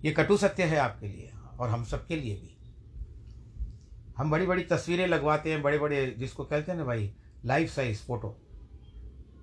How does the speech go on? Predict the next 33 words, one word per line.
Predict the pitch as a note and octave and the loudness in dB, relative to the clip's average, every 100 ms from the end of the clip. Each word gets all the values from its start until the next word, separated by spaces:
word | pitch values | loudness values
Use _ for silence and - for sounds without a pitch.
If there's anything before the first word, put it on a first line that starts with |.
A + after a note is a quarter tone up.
| - - - - - - - - - - - - - - - | -20 -20 -20 -20 -20 -20 -20 -20 -20 -20 -20 -20 -20 -20 -10
नहीं | C3 C#3 D#3+ | -6 -4 -2
रहेगी | A#2+ G#2 | 0 0
पांचवी | G#2 G#2 G#2 A#2 | 0 0 0 -4
पीढ़ी | G#2 G#2 G2+ | -6 -4 -2
या | G2+ | -2
छठी | - G2+ G#2+ | -4 -6 -8
पीढ़ी। | G#2 G2+ G2+ | -6 -4 0
जो | D3+ | 2
जहाँ, | D3 C#3 C3+ | 4 4 4
जहाँ | A#2+ B2 | 0 0
तक | B2 | -2
मेरा | A#2 A2+ G#2+ | -2 0 2
अनुमान | G#2 G#2+ A2 | 0 0 0
है, | G#2+ | -2
कोई | A#2 G#2+ | -2 -2
भक्त | A2 A#2+ B2 | -2 -2 -4
निकल | A#2 A#2 A2+ | -4 -2 0
आया | A#2 C3+ - - - - | -2 -4 -10 -20 -16 -4
तो | A2+ | 0
बहुत | A#2 A2+ | 2 0
अच्छी | G#2+ - | -4 -6
बात | G2+ F2+ - | -6 -6 -10
है। | - - - - - - - - - - - - - - - - - - - - - - - - - - - - - - | -20 -20 -20 -20 -20 -20 -20 -20 -20 -20 -20 -20 -20 -20 -20 -20 -20 -20 -20 -20 -20 -20 -18 -18 -18 -18 -18 -20 -14 -8
इसी | A2 C3+ | -4 4
कारण | C3+ C#3+ F3+ - - - - - - | 6 6 2 -4 -20 -20 -20 -20 -8
दोनों | G#2 B2+ D3 D#3 | -2 0 2 0
ही | |
असत्य | D#3+ B2 D3+ B2+ - | 0 -4 -4 -4 -2
है, | C3+ C#3+ - - - - - - - | -2 -4 -8 -20 -20 -20 -20 -20 -8
मोक्ष | G#2+ B2 C3 - | -4 -4 -4 -2
भी | D3+ | -2
असत्य | C3 D3 - D3 | -2 -6 -6 -6
है, | C3 | -6